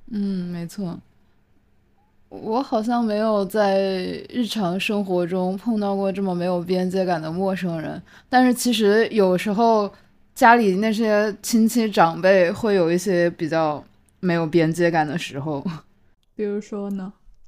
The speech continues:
Speaker 1: 其实，其实往大了说，就像那种，呃，过年过节的时候，人家以前啊，老师会打听你，你读书的时候打听你学习的情况呀，考试考得怎么样，然后工作了开始打听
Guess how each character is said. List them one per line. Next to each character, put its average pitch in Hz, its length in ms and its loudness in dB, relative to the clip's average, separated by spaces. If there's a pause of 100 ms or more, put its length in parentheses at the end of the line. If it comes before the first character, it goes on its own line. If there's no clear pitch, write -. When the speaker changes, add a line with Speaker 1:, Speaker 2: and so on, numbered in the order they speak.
(760)
Speaker 1:
其 - 160 -2
实， 269 220 8
其 254 100 -8
实 302 140 4
往 226 180 6
大 247 200 8
了 220 80 4
说， 214 220 0
就 214 140 0
像 214 180 2
那 202 120 2
种， 160 500 -2
呃， 165 240 -10
过 185 160 -4
年 180 160 -2
过 190 140 0
节 175 140 0
的 165 140 0
时 180 140 -6
候， 170 220 0
人 156 160 0
家 170 360 0 (360)
以 170 120 -4
前 160 240 0
啊， 165 140 4
老 165 220 2
师 185 100 -4
会 214 160 2
打 175 180 6
听 185 220 0
你， 160 300 -4
你 165 100 -4
读 170 140 -2
书 190 120 -6
的 202 140 2
时 196 80 2
候 180 100 4
打 160 160 4
听 175 200 0
你 160 200 -2
学 156 220 -4
习 160 180 -4
的 160 320 2 (380)
情 165 220 -2
况 185 200 2
呀， 175 200 0
考 170 180 -4
试 151 100 -8
考 185 140 -2
得 170 80 2
怎 175 100 -6
么 165 80 -8
样， 170 280 -2
然 160 120 -4
后 180 80 0
工 185 220 -2
作 196 160 4
了 180 80 4
开 180 160 0
始 180 60 0
打 170 200 4
听 175 240 -2